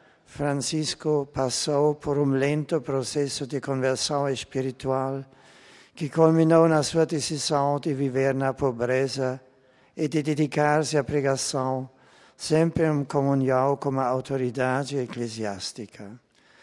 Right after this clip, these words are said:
Seu dor missionário o levou até as terras sob o domínio do Islã, onde conseguiu, conseguiu,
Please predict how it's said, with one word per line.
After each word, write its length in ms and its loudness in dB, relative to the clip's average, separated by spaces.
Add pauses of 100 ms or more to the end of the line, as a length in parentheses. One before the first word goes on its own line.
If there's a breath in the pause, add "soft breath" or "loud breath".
(260 soft breath)
Seu 260 0
dor 220 6
missionário 880 4
o 160 -2
levou 420 0
até 440 -4
as 340 -6
terras 720 0
sob 300 -4
o 80 0
domínio 500 -2 (300 loud breath)
do 120 -4
Islã, 540 -4 (540 soft breath)
onde 260 2
conseguiu, 800 0 (340 soft breath)
conseguiu, 800 0